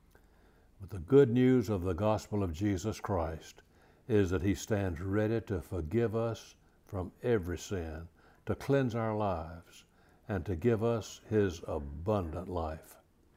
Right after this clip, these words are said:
First John one nine, "If we confess our sins, he is faithful and just to forgive us our sins and to cleanse us from all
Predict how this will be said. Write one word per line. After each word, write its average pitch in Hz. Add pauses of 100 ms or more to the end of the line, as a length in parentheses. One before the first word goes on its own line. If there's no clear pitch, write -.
(800)
First 110
John 107 (460)
one 101 (680)
nine, 90 (840)
"If 101
we 95
confess 117
our 139
sins, 80 (560)
he 120
is 87
faithful 135
and 87
just 110 (340)
to 90
forgive 107
us 131
our 131
sins 139 (640)
and 95
to 92
cleanse 131
us 117
from 90 (100)
all 85